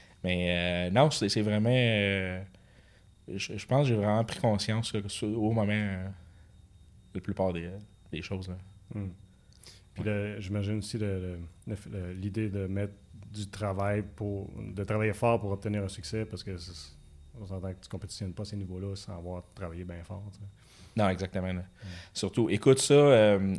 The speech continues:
Speaker 1: je dois dire, euh, c'est, c'est, c'est, c'est une chose que ça apporte beaucoup. Euh, il y a, il y a, euh, Germain, c'est beaucoup une valeur importante pour lui.
Speaker 2: Mhm.
Speaker 1: Euh, mais c'est, c'est un petit peu aussi dans la, dans, c'est pas un petit peu, c'est beaucoup une valeur familiale sur, sur,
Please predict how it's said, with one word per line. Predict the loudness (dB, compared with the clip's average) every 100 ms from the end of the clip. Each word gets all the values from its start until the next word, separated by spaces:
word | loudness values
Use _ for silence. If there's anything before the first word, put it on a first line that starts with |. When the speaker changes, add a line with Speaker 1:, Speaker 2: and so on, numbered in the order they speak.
| -2
Speaker 1:
je | 2
dois | 2 4
dire, | 4 4 4
euh, | 2 2 2 -2
c'est, | -6 -8
c'est, | -6 -6 -6
c'est, | -4 -4 -4
c'est | -6
une | 2
chose | 2 2
que | 2
ça | 2
apporte | 4 2 0
beaucoup. | -2 0 -2 -4 -20 -20 -20 -12 -2
Euh, | 0 -2 -4
il |
y | -2
a, | -2
il | -2
y | -4
a, |
euh, | -4 -4 -6 -8 -10 -6
Germain, | 2 4 6 6
c'est | 6
beaucoup | 2 4
une | 4
valeur | 6 8 6
importante | 4 2 0 2 0 0
pour | -2 0
lui. | 0 -2 -4
Speaker 2:
Mhm. | -6 -6 -6 -10 -16 -12 -4
Speaker 1:
Euh, | -2 0 -2 -4 -6 -6
mais | -2
c'est, | -2 -2
c'est | 0
un | -2
petit | -2 -2
peu | 0
aussi | 0 2
dans | 4
la, | 6 4
dans, | 4 0 -2
c'est | -4
pas | -4 -2 0
un |
petit | 0 2
peu, | 2
c'est | 6 6 6
beaucoup | 4 2 4
une | 6
valeur | 8 8 8
familiale | 6 4 4 6 6
sur, | 4 -4 -10
sur, | -8 -8